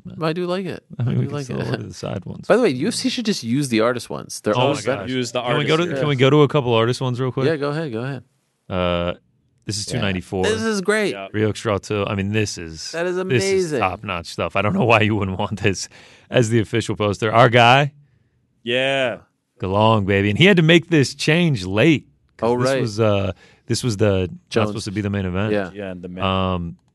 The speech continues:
Speaker 1: Bellator, Legends Live On.
Speaker 3: Oh, I forgot about this
Speaker 2: Yeah,
Speaker 3: one.
Speaker 2: that was cool.
Speaker 1: Technically wasn't the official one, kinda just like a promotion
Speaker 2: Right.
Speaker 1: thing. P F L, World Championships,
Speaker 2: Oh, nice
Speaker 1: another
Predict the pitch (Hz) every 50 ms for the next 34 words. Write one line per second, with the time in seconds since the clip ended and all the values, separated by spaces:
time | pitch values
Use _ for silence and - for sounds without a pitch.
0 | _ - - 107 110 110 104 - 123 117 113 117 117 110 - _ _ _ _ _
1 | _ _ _ - 110 107 104 92 104 104 90 98 98 87 95 98 98 101 104 107
2 | 107 - _ _ _ _ _ _ _ _ _ _ _ _ _ - 147 156 151 180
3 | 165 208 240 - 349 151 131 123 - 113 98 98 98 98 98 101 104 110 107 -
4 | - 90 85 123 127 135 131 151 147 143 143 139 143 135 123 - 127 120 - 110
5 | 113 117 110 120 107 104 101 95 101 - 104 98 92 98 98 95 90 87 90 90
6 | 101 101 - - _ - 135 135 127 123 - 131 113 120 135 143 147 147 - -
7 | _ _ _ _ _ _ _ _ - 107 110 107 - 117 113 113 - 123 123 180
8 | 180 165 127 147 - 113 113